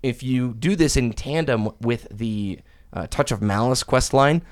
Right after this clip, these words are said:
this is part of getting the Touch of Malice, so you're knocking out two birds with one stone, which, by the way, my favorite quest line in all of the Taken King, well, two of 'em, the Exotic Sword quest and getting my Touch of Malice.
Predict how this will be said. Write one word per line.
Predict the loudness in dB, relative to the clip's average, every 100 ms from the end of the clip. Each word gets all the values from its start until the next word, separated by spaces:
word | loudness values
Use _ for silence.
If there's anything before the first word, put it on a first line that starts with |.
| -12
this | -6
is | -4
part | 2 4 4
of |
getting | 6 4 4
the |
Touch | 2 0
of | 2
Malice, | 4 4 2 0
so | -2
you're | 2
knocking | 2 2 0 -2
out | -2
two | -4 2
birds | 2 2
with | -4 -4
one | -2
stone, | 0 0 0
which, | -2 -4 -8 0
by | 4
the | 6
way, | 4 2 -4 -20 -4
my | 0 0
favorite | -2 0 2 4 2 2
quest | 0 0 2
line | 4 4 0 -8 -20 -4
in | -2 -2 2
all | 6 6 6
of | 4
the | 4
Taken | 2 4 0
King, | 4 4 4 -2 -10 -10
well, | -8
two | 2 4 4
of |
'em, | 2 -2 -4
the | -2
Exotic | 0 2 4 4
Sword | 2 2 2 2
quest | 4 4 4 -2 -14 -20 -2 4
and | 6 6 4 2 -4 -4 2
getting | 4 4
my | 4
Touch | 2 -2 -2
of | -4
Malice. | 0 0 -2 -6 -6